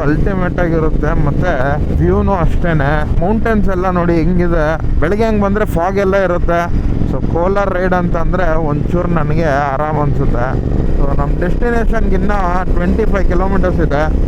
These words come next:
ನನ್ ಪ್ರಕಾರ ಇನ್ನೊಂದು ತರ್ಟಿ ಫಾರ್ಟಿ ಮಿನಿಟ್ಸ್ ಹಂಗೆ ಅಲ್ಲಿ ರೀಚ್ ಆಗಿರ್ತೀರಿ. ಆ, ನಮ್ಮ ಅಣ್ಣ ಇನ್ನೇನು ಈ ವೀಕ್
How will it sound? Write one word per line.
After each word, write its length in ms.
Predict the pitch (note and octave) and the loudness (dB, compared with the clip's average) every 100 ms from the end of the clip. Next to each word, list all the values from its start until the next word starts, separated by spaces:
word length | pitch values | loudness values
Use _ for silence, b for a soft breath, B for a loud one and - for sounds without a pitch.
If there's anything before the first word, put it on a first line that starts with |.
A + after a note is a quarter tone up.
| - - C3 | 2 2 2
ನನ್ 160 | C#3 C#3 | 2 2
ಪ್ರಕಾರ 320 | C#3+ F3 F3+ F3 F3 | 2 2 2 2 2
ಇನ್ನೊಂದು 480 | E3 E3+ E3+ E3+ F3 E3+ E3+ | 2 2 2 2 2 0 0
ತರ್ಟಿ 240 | F3 - - | 0 2 0
ಫಾರ್ಟಿ 240 | G#3 G3+ F#3+ | 0 0 2
ಮಿನಿಟ್ಸ್ 280 | F3+ G#3 G3+ | 2 2 2
ಹಂಗೆ 300 | F#3+ F3 G3+ D3+ D#3+ | 2 2 2 2 0
ಅಲ್ಲಿ 340 | D3+ C#3 C#3+ C3 | 0 2 2 2
ರೀಚ್ 200 | C#3+ D#3 | 2 2
ಆಗಿರ್ತೀರಿ. 560 | E3 D3 D3+ - C#3 B2+ A#2 - - - - A#2+ | 0 0 0 0 0 0 2 2 2 2 2 2
ಆ, 60 | A#2 | 2
ನಮ್ಮ 180 | A#2+ B2 | 2 2
ಅಣ್ಣ 120 | C#3 E3 F3 | 0 2 0
ಇನ್ನೇನು 460 | E3+ F3 F3+ F#3 F3+ F3+ F3 E3+ | 0 0 0 0 0 0 0 0
ಈ 60 | F#3 F3 | 0 2
ವೀಕ್ 220 | F#3 G3 | 0 2